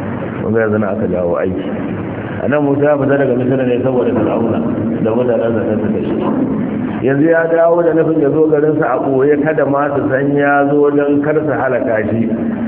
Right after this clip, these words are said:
Sai ga shi yanzu Allah ya aza masa nauyi. Ya ce ba ma ka shiga garin ba, ka tafi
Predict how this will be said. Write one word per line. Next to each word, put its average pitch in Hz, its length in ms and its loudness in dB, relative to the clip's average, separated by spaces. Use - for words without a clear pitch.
Sai 147 140 2
ga 143 180 2
shi 135 80 0
yanzu 131 200 2
Allah 131 260 0
ya 127 160 2
aza 131 160 0
masa 120 220 0
nauyi. 104 440 2
Ya 135 280 2
ce 135 200 2
ba 117 160 2
ma 135 200 0
ka 139 160 -2
shiga 123 180 0
garin 123 280 2
ba, 120 100 0
ka 113 100 -4
tafi 107 260 -2